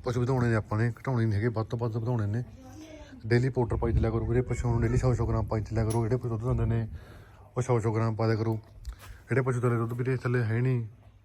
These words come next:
ਉਹਨਾਂ ਨੇ ਪਲੂਣ ਪਸ਼ੂ, ਝੋਟੇ ਪਸ਼ੂ ਨੇ, ਵੈਸੀ ਕੱਟੀਆਂ ਨੇ, ਉਹਨਾਂ ਨੂੰ ਪੰਜਾਹ ਪੰਜਾਹ ਗ੍ਰਾਮ ਪਾ ਦਿਆ ਕਰੋ। ਪਾਊਡਰ ਸਾਰੇ ਵਧੀਆ ਹੁੰਦੇ ਨੇ, ਕੰਪਨੀ ਦਾ ਪਾਊਡਰ ਲੈ ਲਿਆ ਕਰੋ, ਬਸ ਵਧੀਆ ਲੈ ਲਿਆ ਕਰੋ ਦੇਖ ਕੇ ਆਪ,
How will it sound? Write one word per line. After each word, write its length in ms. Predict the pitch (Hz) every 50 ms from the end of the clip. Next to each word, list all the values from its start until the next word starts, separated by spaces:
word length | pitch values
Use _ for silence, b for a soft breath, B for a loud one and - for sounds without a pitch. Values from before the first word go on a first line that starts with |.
| - - -
ਉਹਨਾਂ 160 | 123 120 123
ਨੇ 60 | -
ਪਲੂਣ 240 | - 120 120 120 113
ਪਸ਼ੂ, 200 | 120 123 113 110
ਝੋਟੇ 340 | 104 127 120 - - 120 117
ਪਸ਼ੂ 260 | 117 117 - 120 117
ਨੇ, 240 | 113 117 113 110 113 B B B B B B B B B B B -
ਵੈਸੀ 200 | 120 113 - 135
ਕੱਟੀਆਂ 320 | - 123 - 98 117 117 110
ਨੇ, 80 | 117
ਉਹਨਾਂ 120 | 117 117 127
ਨੂੰ 80 | 135
ਪੰਜਾਹ 200 | 113 120 107 104
ਪੰਜਾਹ 160 | 104 101 104 104
ਗ੍ਰਾਮ 180 | 104 104 95
ਪਾ 120 | 87 95 85
ਦਿਆ 120 | - -
ਕਰੋ। 1080 | - - - - - - - - - - - - - - - - - - - - - -
ਪਾਊਡਰ 240 | 131 120 113 123
ਸਾਰੇ 220 | 117 117 113 113 127
ਵਧੀਆ 260 | 120 117 113 127 131
ਹੁੰਦੇ 160 | 131 123 120
ਨੇ, 80 | 117 120
ਕੰਪਨੀ 360 | 123 127 113 104 - 120 113
ਦਾ 100 | 117 120
ਪਾਊਡਰ 240 | 120 120 113 117 113
ਲੈ 80 | 110
ਲਿਆ 100 | 104 101
ਕਰੋ, 120 | 104 107 110
ਬਸ 240 | 107 107 110 107 107
ਵਧੀਆ 200 | 104 113 123 120
ਲੈ 80 | 113
ਲਿਆ 80 | 104 104
ਕਰੋ 100 | 110 110
ਦੇਖ 200 | 107 110 113 -
ਕੇ 120 | - 117
ਆਪ, 200 | 110 107 - -